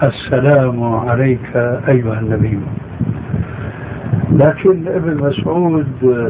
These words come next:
الذي أوتي فقها قلما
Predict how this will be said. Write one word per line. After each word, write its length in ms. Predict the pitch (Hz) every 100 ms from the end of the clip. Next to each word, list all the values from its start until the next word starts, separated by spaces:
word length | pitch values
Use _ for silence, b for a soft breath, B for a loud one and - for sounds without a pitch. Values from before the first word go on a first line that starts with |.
| - - - - - - - - 143
الذي 640 | 135 147 143 147 135 123 - - - -
أوتي 640 | 165 170 139 - 123 120 117 -
فقها 400 | 143 - 117 120 113 107 - - - - - - B B B - -
قلما 800 | 170 156 147 131 127 123 117